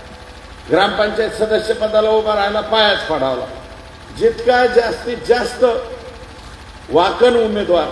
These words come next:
तेवढा फायद्याचा असतो. तसं मायबाप जनता जनार्दनाच्या पुढं पाया पडणं किंवा मी चपलासहित पाया पडन म्हणण्यावर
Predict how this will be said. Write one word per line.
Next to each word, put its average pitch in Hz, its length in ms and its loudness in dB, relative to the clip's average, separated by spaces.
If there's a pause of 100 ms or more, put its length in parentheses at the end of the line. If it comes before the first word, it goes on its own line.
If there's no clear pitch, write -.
(680)
तेवढा 233 280 0
फायद्याचा 254 520 0
असतो. - 340 -4 (680)
तसं 185 360 4 (460)
मायबाप 185 520 2
जनता 226 320 0
जनार्दनाच्या 185 800 -4
पुढं 175 260 -2
पाया 160 340 2
पडणं 165 480 -2 (680)
किंवा 180 340 4 (500)
मी 196 200 0
चपलासहित 226 720 2
पाया 226 380 0
पडन 214 560 -2
म्हणण्यावर 185 540 2